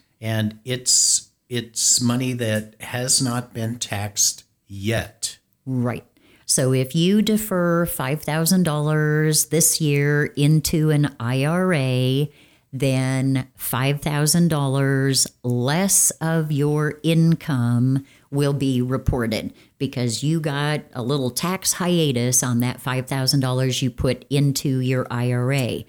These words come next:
Speaker 1: And then
Speaker 2: It
Speaker 1: any
Speaker 2: will be taxed when you take it out.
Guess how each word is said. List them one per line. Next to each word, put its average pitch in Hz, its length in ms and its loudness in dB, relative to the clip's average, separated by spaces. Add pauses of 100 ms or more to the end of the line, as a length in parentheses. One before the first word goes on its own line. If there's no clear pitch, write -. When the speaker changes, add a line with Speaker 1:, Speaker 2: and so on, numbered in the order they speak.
(120)
Speaker 1:
And 117 140 0
then 117 120 0
Speaker 2:
It 190 100 4
Speaker 1:
any 240 180 2
Speaker 2:
will 185 220 2
be 151 180 0
taxed 131 680 -4 (220)
when 147 260 2
you 156 100 4
take 127 280 -2
it - 80 -2
out. - 300 -4